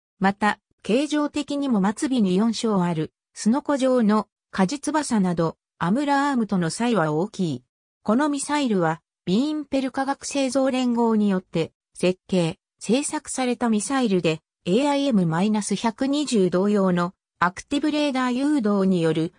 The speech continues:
撃ちっぱなし、能力を有する。千九百八十二年より開発を開始したが、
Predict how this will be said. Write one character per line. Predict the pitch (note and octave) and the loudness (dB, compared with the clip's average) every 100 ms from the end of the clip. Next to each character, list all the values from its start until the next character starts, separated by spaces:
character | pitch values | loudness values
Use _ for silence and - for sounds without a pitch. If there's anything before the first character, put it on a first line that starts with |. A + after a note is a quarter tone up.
| _ | _
撃 | G3 B3 | -4 -4
ち | - | -8
っ | - | -4
ぱ | G#3 | -2
な | E3 | -2
し、 | - E3 - _ - | -6 -10 -12 _ -4
能 | A#3+ C#4+ | -2 0
力 | A#3+ G#3+ F3+ | -2 0 0
を | |
有 | E3+ F3 | 0 -2
す | A3+ - | -2 -4
る。 | D#3 C#3 _ _ _ | -4 -6 _ _ _
千 | - E4+ F4+ D4 | -6 -2 -2 -2
九 | C#4+ C#4+ | -2 -2
百 | A#3 G3+ E3 | -2 -4 -4
八 | - F3 C4+ | -4 -4 -4
十 | C4 C#4 | -2 -2
二 | C4 C4+ | -2 0
年 | C4 G3+ | 2 2
よ | F3+ | 2
り | D#3+ D#3+ | 0 -4
開 | D#3+ G#3+ | -2 -2
発 | A3+ G#3+ - | -2 -4 -2
を | A3+ | -2
開 | G#3+ G3 | 0 -2
始 | G#3+ A3+ | 0 -2
し | - | -2
た | G3+ | -2
が、 | F3 D#3 | 0 -2